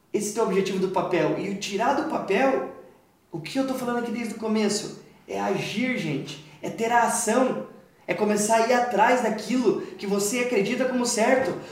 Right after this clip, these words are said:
O problema é que muitas pessoas querem, querem chegar em algum lugar, mas não sabem aonde querem chegar. Esse é o maior problema. Você tem que estabelecer. Quer ver um exemplo básico? O exemplo simples disso é assim: "Quero ganhar mais." Essa é a tua meta?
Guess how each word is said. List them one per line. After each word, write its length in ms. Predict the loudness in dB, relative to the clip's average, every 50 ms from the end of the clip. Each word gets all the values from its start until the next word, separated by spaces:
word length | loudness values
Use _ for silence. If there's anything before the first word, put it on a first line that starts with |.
| -6 -4
O 80 | -2 0
problema 380 | 2 4 4 4 4 4 4
é 20 | 2
que 100 | 2 0
muitas 260 | 0 0 0 0 -2
pessoas 340 | -2 -2 -2 0 0 -2 -2
querem, 380 | 0 0 0 0 0 0 -2 -4 -6 -10 -12 -6 0
querem 540 | 4 6 6 6 6 6 4 2 -2 -4 -6
chegar 360 | -4 -2 0 2 4 4 4
em 40 | 4
algum 160 | 4 4 2
lugar, 320 | 2 2 2 2 0 2 0
mas 100 | 0 0
não 60 | -2
sabem 320 | -2 -2 0 2 2 2
aonde 220 | 2 2 2 2 0
querem 240 | 0 0 0 -2 -2
chegar. 760 | -4 -2 0 2 2 2 0 -2 -4 -8 -12 -18 -20 -20 _ _ _ _ _ _ _ _ _ _ _ _ _ 0
Esse 280 | 0 2 2 2 2
é 20 | 2
o 40 |
maior 200 | 4 4 4 2
problema. 400 | 2 2 0 2 2 2 2 2
Você 80 | 0 -2
tem 120 | -2 -4
que 60 | -4 0
estabelecer. 880 | 2 2 4 6 6 6 6 6 6 8 8 8 8 8 6 0 -2 2
Quer 120 | 4 4
ver 80 | 6 6
um 80 | 6 6
exemplo 360 | 6 6 4 4 4 4 4
básico? 580 | 6 6 6 6 6 4 0 -4 -6 -8 -8 -10 0 4
O 60 | 4
exemplo 320 | 4 6 4 0 0 -2
simples 460 | -2 0 0 2 2 0 0 -2 -2 0
disso 260 | 0 0 0 2 2
é 40 | 2
assim: 520 | 2 4 4 4 2 2 0 -4 -8 -12 -14 -18 -20 -20 -6 0
"Quero 260 | 4 4 6 6 8
ganhar 380 | 8 6 8 8 6 6 6 6
mais." 460 | 6 6 6 6 4 0 -2 -6 -6 0 2
Essa 240 | 4 4 4 4
é 40 | 4 2
a 40 |
tua 140 | 2 2 2
meta? 320 | 2 2 0 0 -2 -6